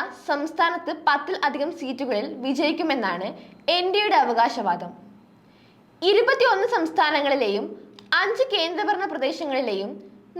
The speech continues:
നൂറ്റിരണ്ട് മണ്ഡലങ്ങളിലെ വോട്ടർമാർ ഇന്ന് പോളിംഗ് ബൂത്തിലേക്ക് എത്തുമ്പോൾ അതിൽ ഏറ്റവും കൂടുതൽ സീറ്റുകളുള്ള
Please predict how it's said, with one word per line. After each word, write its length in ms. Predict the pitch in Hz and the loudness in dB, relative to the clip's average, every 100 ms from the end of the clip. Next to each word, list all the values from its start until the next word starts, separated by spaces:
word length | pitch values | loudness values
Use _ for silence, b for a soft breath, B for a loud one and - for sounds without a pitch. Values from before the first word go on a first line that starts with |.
| 359 | -2
നൂറ്റിരണ്ട് 560 | 381 427 539 480 349 320 | 0 2 2 2 2 2
മണ്ഡലങ്ങളിലെ 640 | 277 302 320 254 277 269 262 | 0 0 -2 0 0 0 0
വോട്ടർമാർ 480 | 226 226 247 277 247 208 | 2 0 0 0 0 0
ഇന്ന് 180 | 196 277 - - 311 | -6 -8 -12 -4 2
പോളിംഗ് 360 | 320 381 403 | 4 4 0
ബൂത്തിലേക്ക് 420 | 415 403 311 320 240 | -2 0 -2 -2 -4
എത്തുമ്പോൾ 400 | 240 208 185 160 - B B B _ - 370 | -4 -4 -4 -6 -14 B B B _ 0 2
അതിൽ 140 | 523 - 381 | 2 0 0
ഏറ്റവും 360 | 403 466 508 403 | 0 2 2 4
കൂടുതൽ 260 | 427 330 370 | 2 2 0
സീറ്റുകളുള്ള 540 | 320 294 294 277 220 | -2 -2 0 0 2